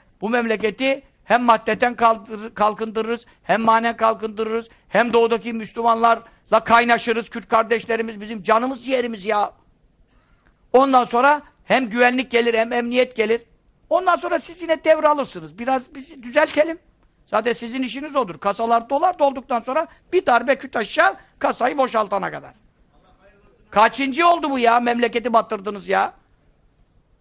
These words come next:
Ne zorunuz vardı Erbakan Hoca'dan yirmi sekiz Şubat'ı yapıp da memleketin içine ettiniz? O zaman o devam etseydi o düzenle o adamcağız ceplerinizi doldurmuştu, maaşlarınızı arttırmıştı.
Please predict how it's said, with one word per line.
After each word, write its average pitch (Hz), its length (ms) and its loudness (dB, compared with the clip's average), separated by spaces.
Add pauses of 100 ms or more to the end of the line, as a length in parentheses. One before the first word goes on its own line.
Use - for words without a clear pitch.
Ne 269 180 2
zorunuz 415 440 2
vardı 370 220 6
Erbakan 311 360 4
Hoca'dan 262 220 0
yirmi 254 220 -2
sekiz 233 240 -4
Şubat'ı 220 300 -2
yapıp 202 320 -2
da 185 200 0 (180)
memleketin 214 560 -2
içine 185 220 -6
ettiniz? - 460 -8 (1500)
O 254 240 6
zaman 247 400 4 (360)
o 247 180 4
devam 262 340 6
etseydi 247 400 -2
o 233 180 4
düzenle 233 360 0
o 233 100 4
adamcağız 214 600 2 (480)
ceplerinizi 226 640 0
doldurmuştu, 202 640 -2
maaşlarınızı 214 720 2
arttırmıştı. 196 800 -2